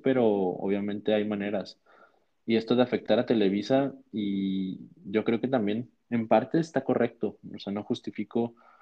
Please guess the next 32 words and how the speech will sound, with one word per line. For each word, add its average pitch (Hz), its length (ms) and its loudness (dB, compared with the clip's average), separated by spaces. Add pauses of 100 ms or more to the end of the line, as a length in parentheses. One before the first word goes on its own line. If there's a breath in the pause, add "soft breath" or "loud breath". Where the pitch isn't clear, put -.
(300 soft breath)
las 113 240 2
acciones 110 440 -4
que 117 120 0
haya 107 320 2
hecho, 107 800 0 (320)
que - 100 -2
hayan 107 240 2
hecho 110 200 0
los 113 160 0
aficionados 101 500 -4
mexicanos, 110 640 -4 (760 soft breath)
pero 117 300 6
como 107 180 0
lo 101 120 4
dije 101 580 2
anteriormente, 98 680 -2
yo 101 220 0 (180)
creo 107 240 2
que 113 100 -6
no 104 120 -4
son 107 200 -6
maneras 101 560 -4 (300)
afectándonos 107 880 -4
nosotros 101 420 -4
mismos, 92 460 -6 (160)
y 107 120 -4
más 98 200 -2
a 107 40 2
la 110 100 2
selección, 98 520 -8 (500 soft breath)
porque 110 240 0
estás 101 480 0